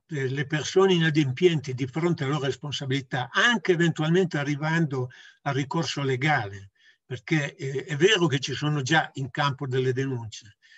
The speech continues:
ma, eh, il problema è che le denunce spesso riguardano danni immediati e molto particolari, molto specifici. Per esempio, le denunce più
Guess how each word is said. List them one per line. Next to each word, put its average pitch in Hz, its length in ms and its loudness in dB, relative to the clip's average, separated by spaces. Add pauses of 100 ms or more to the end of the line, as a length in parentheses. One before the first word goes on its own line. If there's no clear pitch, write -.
(160)
ma, 160 240 0
eh, 131 680 -4
il 147 140 -6
problema 170 480 2
è 165 60 4
che 151 140 -2
le 143 100 0
denunce 170 420 2
spesso 170 580 2
riguardano 160 800 2 (260)
danni 175 460 6
immediati 160 840 4
e 165 180 4
molto 175 460 2
particolari, 156 800 0
molto 156 300 -2
specifici. 123 840 -8
Per 147 160 -4
esempio, 170 560 4 (460)
le 135 100 -4
denunce 156 460 2
più 156 500 2